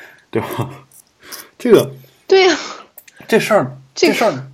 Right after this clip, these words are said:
Speaker 1: 那，难道你，你觉得这样才是对孩子好吗？你觉得这种片子也应该是大家一家人其乐融融的去看吗？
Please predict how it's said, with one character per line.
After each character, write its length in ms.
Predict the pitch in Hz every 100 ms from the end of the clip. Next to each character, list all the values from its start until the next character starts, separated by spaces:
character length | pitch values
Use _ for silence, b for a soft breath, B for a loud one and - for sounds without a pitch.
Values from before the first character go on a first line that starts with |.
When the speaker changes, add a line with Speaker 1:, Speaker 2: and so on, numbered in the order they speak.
| - - -
Speaker 1:
那， 180 | 143 - _ _ _
难 280 | 139 120 135
道 160 | 208
你， 200 | 165 110 - -
你 180 | - 110
觉 140 | 98 107
得 140 | 160
这 160 | 160 233
样 200 | 202 113
才 200 | - 98
是 120 | 113
对 180 | 110 127
孩 240 | - 90
子 100 | 104
好 240 | - - -
吗？ 100 | - -
你 140 | 110
觉 100 | 104
得 100 | 135
这 140 | 165 190
种 140 | 107
片 200 | - 120
子 140 | 120 104
也 140 | 92
应 200 | 87 123
该 160 | 127 131
是 80 |
大 160 | 113 117
家 360 | 113 120 127 _
一 100 | 127
家 340 | 120 123 123 123
人 380 | 104 101 98 110
其 220 | - 113
乐 100 | 117
融 160 | 101
融 160 | 101 95
的 100 | 101
去 160 | 101 -
看 280 | - 147
吗？ 100 | 107